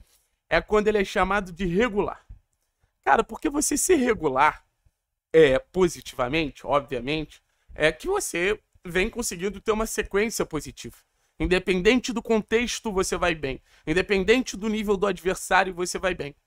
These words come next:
E você acaba virando uma peça de confiança ali pra equipe. Você acaba virando uma peça ali que, independente do jogo,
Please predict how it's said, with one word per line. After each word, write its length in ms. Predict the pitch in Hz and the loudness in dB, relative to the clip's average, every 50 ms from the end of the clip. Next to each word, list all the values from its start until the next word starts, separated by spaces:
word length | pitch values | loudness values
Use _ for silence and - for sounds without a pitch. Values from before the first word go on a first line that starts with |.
| _ - _ _ _ - _ _ | _ -20 _ _ _ -20 _ _
E 80 | 185 208 | 2 2
você 240 | 214 233 - 247 | 4 4 4 2
acaba 260 | 226 - 254 233 247 233 | 2 2 4 4 4 4
virando 300 | 190 240 226 233 240 226 | 4 2 2 2 0 0
uma 160 | 233 240 233 | -2 -2 0
peça 320 | - 233 226 214 - 240 | 2 2 2 2 0 -4
de 80 | 190 - | -6 -6
confiança 680 | - 233 226 - - 220 202 202 202 196 185 - - | -4 -4 -4 -4 0 2 4 4 4 4 2 0 -2
ali 140 | 151 147 143 | -2 -2 -4
pra 140 | - - 139 | -6 -8 -8
equipe. 440 | 135 - - 131 120 - _ _ _ _ _ _ _ _ _ | -8 -8 -10 -12 -14 -14 _ _ _ _ _ _ _ _ _
Você 200 | - 147 - 185 | -6 -2 0 0
acaba 480 | 160 - 202 196 196 214 208 190 165 - _ | 2 2 2 2 4 4 2 0 -2 -8 _
virando 460 | 160 151 151 180 175 160 175 202 208 | -20 -8 0 2 2 4 4 2 2
uma 160 | 196 180 180 | 0 -2 -2
peça 320 | - - 185 180 - - | -2 -2 -2 -2 -2 -2
ali 300 | 196 175 190 214 226 - - _ _ _ _ _ _ | -2 -2 -2 -2 -2 -4 -6 _ _ _ _ _ _
que, 500 | - 196 208 214 208 208 202 196 165 - | -4 -2 -2 0 0 0 -2 -2 -4 -4
independente 800 | - 196 180 185 202 - - 202 196 190 214 240 247 - - 220 | -4 0 0 0 0 2 0 0 2 4 4 4 4 0 -6 -8
do 140 | 190 220 185 | -6 -6 -4
jogo, 440 | - 180 190 208 214 208 214 - | 0 4 4 4 4 2 -4 -10